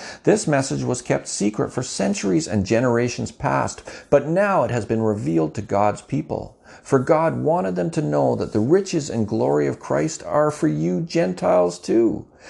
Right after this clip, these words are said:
And this is the secret. Christ lives in you. This gives you assurance of sharing his glory. So we tell others about Christ, warning everyone and teaching everyone with all the wisdom God has given us.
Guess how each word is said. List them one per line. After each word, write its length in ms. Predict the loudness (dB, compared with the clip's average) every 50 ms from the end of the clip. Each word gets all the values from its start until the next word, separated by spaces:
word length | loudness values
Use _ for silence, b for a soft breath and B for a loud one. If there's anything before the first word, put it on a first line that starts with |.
| B B B
And 160 | B 2 4 4
this 160 | 2 2 0
is 100 | -2 -2
the 80 | -2
secret. 580 | -2 -2 -2 -2 -2 -2 -2 -4 -4 -4 -6 -10 _ _ _
Christ 540 | -12 -4 0 2 2 2 2 0 -2 -4 -6
lives 480 | -2 0 2 2 2 0 0 -4 -8 -10
in 400 | -6 -4 -2 0 0 0 0 0
you. 540 | -2 -2 0 2 2 2 0 0 -4 -6 -10 B B B B B B 2
This 220 | 4 4 4 2
gives 320 | 2 2 2 2 2 0
you 100 | -2 -2
assurance 640 | -2 -4 -4 -4 -4 -4 -2 -2 -4 -6 -8 -8 -10
of 100 | -10 -10
sharing 420 | -8 -6 -4 -2 -2 0 -2 -2 -2
his 140 | -4 -4
glory. 540 | -2 0 2 2 2 0 -2 -4 -6 -10 -14 -20 _ _ _ _ _ B B B B B
So 180 | B 2 4 6
we 140 | 6 6 4
tell 240 | 2 2 2 2 2
others 360 | 2 0 0 0 0 0 0
about 260 | 2 0 0 0 -2
Christ, 420 | -4 -4 -2 -2 -2 -4 -6 -8 -4
warning 360 | -2 0 0 2 0 -2 -2
everyone 460 | -2 -2 0 0 0 0 0 0 0 -2
and 120 | -2 -4
teaching 360 | -4 -4 -4 -4 -2 -2 0
everyone 380 | 0 0 0 0 0 0 0 -2
with 120 | -2 -4 -2
all 260 | 0 2 4 4 4 2
the 100 | 0 0
wisdom 520 | 0 0 0 -2 -2 -2 -4 -4 -4 -2
God 300 | -2 0 0 0 0 -2
has 140 | -4 -6 -6
given 320 | -6 -6 -4 -4 -4 -4
us. 340 | -6 -8 -10 -12 -16 -18